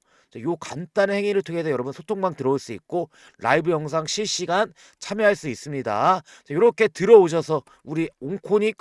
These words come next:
어떻게 대응하면 될지, 그리고 일월에 뭐 제이피 헬스케어 있고 그리고 추가적으로 씨에스 이공일육도 있죠.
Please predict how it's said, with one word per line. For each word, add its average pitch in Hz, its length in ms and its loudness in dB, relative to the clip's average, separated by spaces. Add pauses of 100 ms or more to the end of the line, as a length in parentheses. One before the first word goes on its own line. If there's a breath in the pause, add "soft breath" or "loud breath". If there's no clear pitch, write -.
(120)
어떻게 156 540 0
대응하면 160 460 0
될지, 110 340 -12 (320 loud breath)
그리고 - 220 -10
일월에 247 420 6 (400)
뭐 143 140 -8
제이피 202 340 2
헬스케어 196 380 2
있고 135 480 -2 (160)
그리고 147 140 -8
추가적으로 208 520 2
씨에스 262 800 0 (100)
이공일육도 185 480 -2
있죠. 104 320 -10